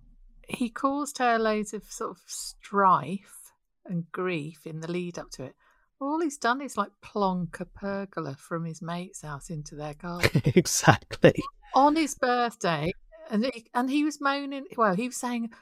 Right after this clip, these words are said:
Speaker 1: "Oh, he got a shop-bought birthday cake. Uh, I knew something was wrong.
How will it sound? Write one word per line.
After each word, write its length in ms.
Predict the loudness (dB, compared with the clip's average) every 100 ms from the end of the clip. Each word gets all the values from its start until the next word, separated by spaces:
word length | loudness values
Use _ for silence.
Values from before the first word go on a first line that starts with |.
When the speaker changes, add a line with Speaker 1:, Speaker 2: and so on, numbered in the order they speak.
| _
Speaker 1:
"Oh, 140 | -2 0
he 80 | 0
got 240 | -2 -2
a 40 |
shop-bought 840 | -2 0 0 -2 _ -6 -4 -4 -4
birthday 600 | -2 -2 -4 -4 -2 -4
cake. 560 | -8 -12 -12 -14 _ -20 _ _ _ _ _ -12 -2
Uh, 180 | 0 2
I 80 | 2
knew 260 | 4 4 2
something 360 | -2 -4 -6
was 180 | -6 -8
wrong. 480 | -2 0 0 -4